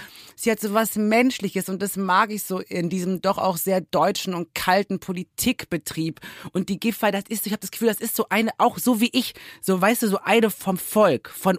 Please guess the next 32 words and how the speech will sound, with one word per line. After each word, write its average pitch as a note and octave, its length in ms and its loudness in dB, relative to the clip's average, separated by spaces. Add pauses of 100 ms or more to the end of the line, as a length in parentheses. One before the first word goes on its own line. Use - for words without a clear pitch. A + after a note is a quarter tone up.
unten, A3 460 4
die E3 120 -4
es E3+ 100 -4
nach F#3 240 0
oben A3+ 340 4
geschafft F#3 460 2
hat. A#2 140 -2 (260)
So A3 240 4
wie G3 100 -2
ich. F3 200 0 (240)
Und F3+ 160 2
deswegen, A3 400 4 (480)
<laughs> C#4 520 4
und B3+ 260 4
deswegen A#3+ 500 2 (380)
mag A3 260 6
ich A3 140 -4
die G#3+ 100 -2
Giffey G#3 400 4
so, A3 560 4
so G#3 160 0
gerne. F3+ 420 2 (260)
Und G3 80 0
deswegen G3+ 360 0
denk G3+ 240 0
ich A3 180 -2
mir G3+ 200 2
so, F#3 240 4 (1300)
mein G3+ 480 4
Gott, - 420 0 (880)
meine G#3+ 400 6
Göttin D#3+ 500 2